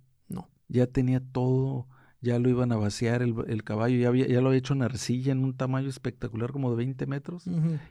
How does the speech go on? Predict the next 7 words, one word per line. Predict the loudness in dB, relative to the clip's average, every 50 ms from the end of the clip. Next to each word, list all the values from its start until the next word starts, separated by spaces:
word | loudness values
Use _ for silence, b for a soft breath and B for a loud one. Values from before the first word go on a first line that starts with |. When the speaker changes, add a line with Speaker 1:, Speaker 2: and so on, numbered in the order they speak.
| -4
Speaker 2:
Y | -2 -2
resulta | 0 -2 -2 -2 -4 -4 -4 -4 -4 -6 -6 -6
que | -4 -2 -2 -2 -2 -4 -6 -8 -10 b b b b b b b b b -16
se | -2 0 2
viene | 4 4 4 4 2
la | 2 2
guerra | 2 0 0 0 -2 -6 -8 -10